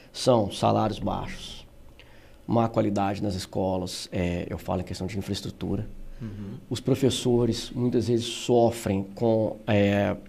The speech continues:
Speaker 1: má educação dos alunos, e quando eu falo má educação, não digo só educação dentro da escola, mas de fora, porque muitas vezes os alunos não têm condições familiares, não têm coisas pra poder. Isso a gente,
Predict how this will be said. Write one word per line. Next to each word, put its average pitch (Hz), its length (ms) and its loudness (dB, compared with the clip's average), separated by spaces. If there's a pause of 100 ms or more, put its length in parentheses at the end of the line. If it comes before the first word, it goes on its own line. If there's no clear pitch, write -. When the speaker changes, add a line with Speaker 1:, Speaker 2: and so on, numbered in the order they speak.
(160)
Speaker 1:
má 127 260 4
educação 107 640 0
dos 101 140 0
alunos, 107 320 0
e - 20 -2
quando 113 160 0
eu 107 60 -8
falo 107 180 4
má 107 160 0
educação, 101 500 -2
não 104 120 0
digo 101 180 -4
só 113 200 2
educação 107 520 -2
dentro 131 220 2
da 123 80 -2
escola, 107 320 -2
mas 101 200 -6 (460)
de 110 100 -6
fora, 101 400 -2 (520)
porque 117 200 -4
muitas 123 280 4
vezes 113 340 4 (180)
os 107 200 -2
alunos 113 340 0
não 143 140 2
têm 147 260 2
condições 123 560 -2
familiares, 101 840 0
não 95 120 -4
têm 104 380 -4 (420)
coisas 113 240 0
pra - 80 -4
poder. 113 340 2 (340)
Isso 160 160 4
a 175 40 4
gente, 180 320 4